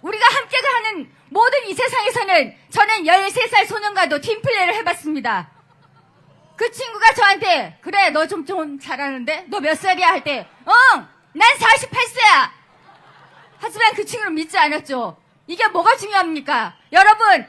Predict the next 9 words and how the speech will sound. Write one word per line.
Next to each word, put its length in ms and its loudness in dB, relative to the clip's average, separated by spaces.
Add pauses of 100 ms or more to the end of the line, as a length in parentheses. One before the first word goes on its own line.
함께 380 -4
만들어가는 520 0
세상입니다. 680 -4 (200)
그 160 0
세상 480 2
이재명 520 -2
씨가 240 -6
만들어줄 520 -4
것이라 380 -4